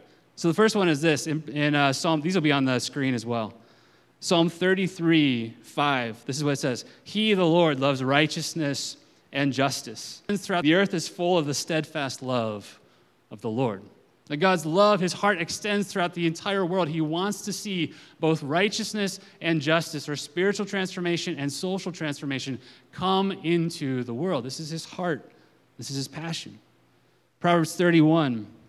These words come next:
verses eight and nine says this, "Open your mouth for the mute,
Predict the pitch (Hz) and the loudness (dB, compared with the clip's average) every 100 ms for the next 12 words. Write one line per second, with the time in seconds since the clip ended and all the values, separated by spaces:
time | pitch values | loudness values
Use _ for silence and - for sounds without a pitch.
0 | _ _ 135 135 135 151 131 139 139 117 | _ _ -4 0 4 4 4 2 2 0
1 | 107 113 131 113 - - _ _ _ _ | -4 -4 -2 -4 -6 -14 _ _ _ _
2 | _ _ 151 180 190 196 185 165 147 156 | _ _ 4 4 6 4 4 2 2 0
3 | 151 - 147 131 131 123 - | -2 -6 -2 2 2 0 -4